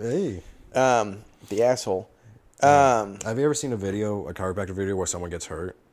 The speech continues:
Speaker 2: No.
Speaker 1: Oh,
Speaker 2: I'm too
Speaker 1: yeah. There's a couple. I saw one. It was a clip. Um, a lady, it was a lady getting her back done, and the guy literally just, she was on her knees and just, like, cracked her back, like, and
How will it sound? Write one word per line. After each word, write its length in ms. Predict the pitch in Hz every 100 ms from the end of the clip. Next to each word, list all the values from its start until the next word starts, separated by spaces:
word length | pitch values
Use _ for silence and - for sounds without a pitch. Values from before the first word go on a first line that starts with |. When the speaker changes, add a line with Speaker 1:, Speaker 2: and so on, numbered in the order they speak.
| _ _ _ _ _ _ -
Speaker 2:
No. 760 | 123 123 120 113 104 95 90 - _ -
Speaker 1:
Oh, 140 | 95
Speaker 2:
I'm 60 | 95
too 60 |
Speaker 1:
yeah. 240 | 92 90 82 - -
There's 180 | 101
a 60 | 104
couple. 440 | - 95 87 80 - - -
I 100 | 101
saw 240 | - 113
one. 380 | 110 95 101 107
It 80 | 98
was 140 | 95
a 40 | 92
clip. 400 | - 98 107 - _ _ _ _ _ _ _
Um, 260 | - 92 78
a 100 | 87
lady, 600 | 90 95 101 104 101 95 - _ _ _ _
it 60 | 98
was 100 | 98
a 40 |
lady 220 | 104 104
getting 180 | 92 92
her 80 | 87 - _
back 280 | 92 98 98
done, 260 | 90 85 57
and 120 | 82
the 40 | 87
guy 360 | 95 95 95
literally 320 | 90 92 92 87
just, 320 | 87 82 - _ _ _
she 140 | -
was 120 | 104 92
on 180 | 98
her 80 | 101
knees 440 | 92 92 104 104 -
and 100 | 95
just, 240 | 90 82 -
like, 200 | 82 -
cracked 280 | - 87 -
her 40 |
back, 220 | 85 80
like, 140 | 85 - _ _
and 80 | -